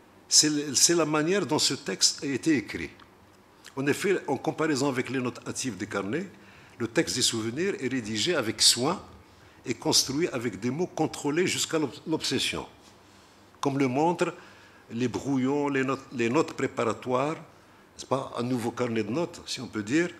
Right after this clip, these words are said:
les reprises, les rayu-, les ratures, les variantes de texte, et cetera. Alors, ce soin apporté à l'écriture n'empêche pas, évidemment,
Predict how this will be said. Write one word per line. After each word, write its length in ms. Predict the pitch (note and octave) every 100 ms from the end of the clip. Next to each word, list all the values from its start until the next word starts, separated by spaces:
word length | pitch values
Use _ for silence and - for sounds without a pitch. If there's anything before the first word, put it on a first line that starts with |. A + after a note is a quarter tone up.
| - - - -
les 120 | A#2+ G#2
reprises, 680 | C#3+ - - E3+ E3 G#2+
les 120 | B2 A2+
rayu-, 400 | C3 B2 C3+ C3+
les 140 | B2+
ratures, 680 | A2 B2+ - D3+ D#3+ D#3+ B2
les 100 | A#2
variantes 420 | B2 A#2 B2 G#2
de 100 | A2
texte, 420 | - D#3 - -
et 20 | B2
cetera. 360 | F2 - C#2 - - - - -
Alors, 160 | E3
ce 140 | D#3+ F#3+
soin 260 | E3+ F#3+
apporté 420 | E3 - E3+ -
à 40 | D3
l'écriture 580 | C3+ G#2+ G#2+ E3 G#3+ A3 - - - - C3+
n'empêche 420 | D3+ D#3 C#3+ -
pas, 100 | D#3+
évidemment, 560 | A#2 A2+ A2 B2+ E3+